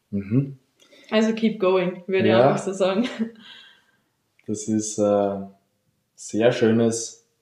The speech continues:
Speaker 1: Ende für dieses Interview, für das Gespräch mit dir. Ähm, bevor wir uns da jetzt verabschieden von den Zuhörern und Zuhörerinnen, ähm, gibt's irgendwelche Menschen, die das dann hören werden, die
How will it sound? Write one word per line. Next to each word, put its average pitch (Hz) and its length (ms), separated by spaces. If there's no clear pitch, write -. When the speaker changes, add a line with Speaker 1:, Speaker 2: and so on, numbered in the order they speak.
Speaker 1:
Ende 127 400
für 117 480
dieses 113 560
Interview, 135 460
für 131 140
das 113 160
Gespräch 113 400
mit 143 200
dir. 160 240
Ähm, 110 880
bevor 117 400
wir 139 120
uns 135 200
da 123 180
jetzt 120 160
verabschieden 139 500
von 131 140
den 113 140
Zuhörern 123 420
und 110 80
Zuhörerinnen, 143 600
ähm, 107 200
gibt's 117 280
irgendwelche 117 1080
Menschen, 110 440
die 113 100
das 107 160
dann 104 180
hören 110 380
werden, 113 520
die 107 520